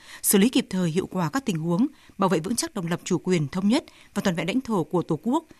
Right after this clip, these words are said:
phải tiếp tục giữ vững và tăng cường sự lãnh đạo của Đảng, trực tiếp về mọi mặt của Đảng đối với quân đội. Đảng bộ quân đội phải làm gương, làm mẫu trong toàn Đảng. Mỗi cán bộ đảng viên, nhất là cán bộ lãnh đạo chỉ huy các cấp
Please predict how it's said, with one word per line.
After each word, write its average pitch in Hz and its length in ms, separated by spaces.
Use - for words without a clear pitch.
phải 208 100
tiếp 302 160
tục - 140
giữ 226 120
vững 269 320
và 202 60
tăng 226 160
cường 202 140
sự 185 100
lãnh 247 160
đạo 233 160
của 165 200
Đảng, 151 260
trực - 200
tiếp 320 200
về 202 60
mọi 170 160
mặt 165 220
của 185 120
Đảng 156 320
đối 175 140
với 170 140
quân 202 220
đội. 175 240
Đảng 190 180
bộ 202 100
quân 262 240
đội 214 200
phải 170 120
làm 160 200
gương, 240 280
làm 165 220
mẫu 262 240
trong 220 280
toàn 170 180
Đảng. 160 200
Mỗi 214 360
cán 240 220
bộ 254 140
đảng 156 240
viên, 208 220
nhất 302 140
là 254 80
cán 202 180
bộ 233 100
lãnh 254 200
đạo 220 220
chỉ 165 100
huy 180 140
các 262 200
cấp 311 160